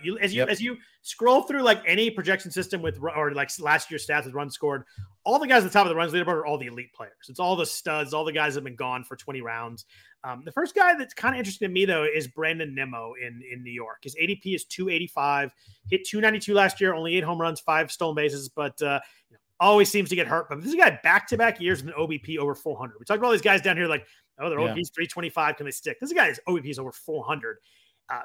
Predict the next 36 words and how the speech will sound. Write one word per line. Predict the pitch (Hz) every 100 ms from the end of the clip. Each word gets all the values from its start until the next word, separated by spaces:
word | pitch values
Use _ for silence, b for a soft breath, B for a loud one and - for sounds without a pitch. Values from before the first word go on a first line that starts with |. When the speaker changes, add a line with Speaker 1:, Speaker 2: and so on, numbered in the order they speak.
| 131
Speaker 1:
makes | 220 311
sense | - 277 311
for | -
him | 233 226
to |
hit | 226
leadoff. | 202 220 233
If | 165
you're | 160
a |
smart | - 175 196
team, | - 208
you | 165
had | 180
him | 156
hit | 165
leadoff. | 156 160 -
And |
he | 156
goes, | 226 247
be-, | 226
to, | 180 151
you | 147
go | 180
Starling | 156 - 180 214
Marte, | 190 185
Francisco | - 175 165 151 -
Lindor, | 160 143 151 143
Pete | - 160
Alonso | 135 131 143 127 131 127
behind | 135 131 131
him. | 110
Like, | 117
that | 156 220
is | 175
a | 156